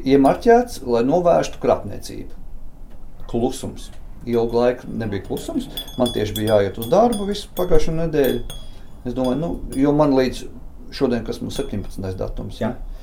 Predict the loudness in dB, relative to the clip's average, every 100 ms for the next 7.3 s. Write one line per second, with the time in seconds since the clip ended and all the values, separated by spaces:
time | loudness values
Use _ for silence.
0 | -10 -2 0 4 4 6 4 4 4 4
1 | 4 4 2 4 4 2 -2 -12 -16 -16
2 | -16 -16 -16 -14 -14 -12 -2 -2 4 4
3 | 6 6 6 2 -2 -2 -4 2 2 4
4 | 2 2 -2 -4 -4 -6 -8 -14 -14 -14
5 | -8 4 4 4 -6 -8 0 2 2 -4
6 | -8 -8 -4 2 2 2 -2 -8 -2 0
7 | 0 0